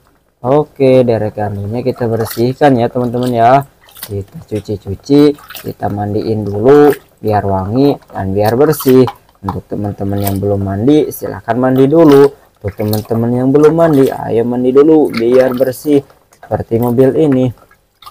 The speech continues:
Nih, teman-teman. Nih, teman-teman. Oke, teman-teman.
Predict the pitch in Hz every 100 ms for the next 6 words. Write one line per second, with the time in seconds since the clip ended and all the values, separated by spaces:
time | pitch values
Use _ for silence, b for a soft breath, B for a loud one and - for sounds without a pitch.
0 | - - _ _ 104 101 101 101 101 120
1 | 120 107 95 _ _ _ - - 107 113
2 | 110 98 - 104 107 123 127 101 - -
3 | _ _ - - - 110 104 98 - 131
4 | 117 117 120 127 143 120